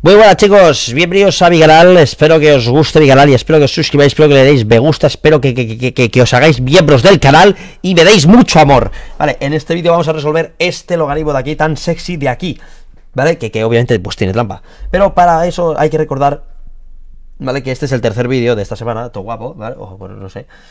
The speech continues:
Eh, y, y aquí, pues, tenemos la definición del logaritmo. ¿Cuál es la definición del logaritmo? Pues la siguiente. ¿Cuántas veces tengo que multiplicar la base B para que me dé A y C? Son esa cantidad de veces.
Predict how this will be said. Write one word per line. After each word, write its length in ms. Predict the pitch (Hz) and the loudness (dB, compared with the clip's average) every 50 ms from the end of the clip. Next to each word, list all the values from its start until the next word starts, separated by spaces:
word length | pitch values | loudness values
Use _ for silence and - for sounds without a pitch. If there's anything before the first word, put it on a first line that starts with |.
| _ - | _ -10
Eh, 160 | - 135 143 - | -10 -8 -8 -6
y, 280 | 165 156 151 - 156 156 | -8 -10 -8 -8 -8 -6
y 80 | 160 | -6
aquí, 260 | 151 147 143 175 175 151 | -6 -6 -8 -10 -10 -10
pues, 120 | 151 127 | -10 -10
tenemos 220 | 127 156 156 156 | -10 -8 -8 -6
la 80 | 135 151 | -6 -4
definición 460 | 151 147 139 - 151 143 139 156 147 | -6 -6 -6 -8 -10 -8 -8 -8 -8
del 80 | 127 127 | -8 -8
logaritmo. 360 | 131 127 139 135 120 107 98 | -8 -8 -8 -10 -10 -10 -8
¿Cuál 140 | - 165 185 | -6 -4 -4
es 40 | 170 | -4
la 40 | |
definición 280 | 160 147 151 147 143 151 | -4 -6 -6 -8 -8 -6
del 40 | 147 | -6
logaritmo? 380 | 143 135 147 165 143 113 95 | -6 -6 -6 -6 -8 -10 -8
Pues 120 | - 117 120 | -8 -6 -6
la 100 | 127 120 | -6 -6
siguiente. 420 | 107 113 139 156 131 - 90 - - - - - - | -6 -4 -6 -4 -6 -6 -12 -16 -16 -20 -20 -10 -4
¿Cuántas 260 | 165 170 180 165 165 | -4 -2 -2 -2 -4
veces 160 | 175 151 143 | -6 -6 -8
tengo 140 | 165 175 147 | -10 -12 -10
que 40 | 156 | -10
multiplicar 640 | 135 117 127 127 120 123 123 147 147 120 - - | -10 -10 -10 -10 -10 -10 -6 -4 -4 -4 -4 -6
la 240 | 117 113 110 107 104 | -6 -4 -4 -4 -2
base 320 | 131 151 - - 104 101 95 | -2 -2 -4 -4 -10 -12 -10
B 220 | 110 147 165 156 | -6 -4 -4 -4
para 300 | 151 - 135 120 113 104 | -2 -4 -4 -4 -4 -6
que 120 | - 113 104 | -8 -10 -12
me 140 | 101 101 98 | -10 -10 -8
dé 240 | 104 - - _ _ - | -8 -10 -10 _ _ -4
A 300 | 151 127 101 - _ _ _ - | -4 -4 -4 -6 _ _ _ -10
y 140 | 160 156 | -8 -8
C? 260 | - - 156 156 156 - | -6 -2 -2 -2 -2 -4
Son 180 | - - 165 | -8 -8 -8
esa 140 | 156 151 151 | -6 -6 -4
cantidad 300 | 147 151 135 135 147 156 | -6 -6 -6 -4 -4 -4
de 40 | 151 | -4
veces. 320 | 156 151 123 98 95 - | -4 -6 -8 -10 -14 -14